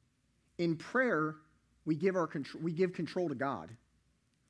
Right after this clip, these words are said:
We put the situation in his hands. Instead of us to reacting to whatever is in front of us, it forces us to think about it. Two, prayer changes our perspective.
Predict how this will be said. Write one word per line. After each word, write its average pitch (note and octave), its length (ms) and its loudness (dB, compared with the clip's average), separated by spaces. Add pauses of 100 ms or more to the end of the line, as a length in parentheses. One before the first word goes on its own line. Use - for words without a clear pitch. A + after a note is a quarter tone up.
(260)
We F3 120 0
put G#3 260 0
the F#3+ 80 0
situation F3 680 0
in C3+ 100 -6
his C3 240 -4
hands. C#3 380 -10 (1400)
Instead F3 400 2
of G#3+ 80 4
us G#3+ 160 4
to F3 100 -2
reacting E3 600 0
to D#3 100 -6
whatever D#3 380 0
is C#3+ 80 -4
in B2+ 100 -4
front G3 280 -4
of C3+ 80 -4
us, A#2 180 -8 (720)
it C#3+ 120 -4
forces F#3+ 460 -4
us D3+ 140 -2
to C#3 120 -10
think C3+ 220 -8
about E2+ 240 -10
it. E2+ 100 -20 (2750)
Two, D#3+ 520 2 (540)
prayer G#3 340 0
changes F3+ 440 -4
our C#3+ 100 0
perspective. - 580 -10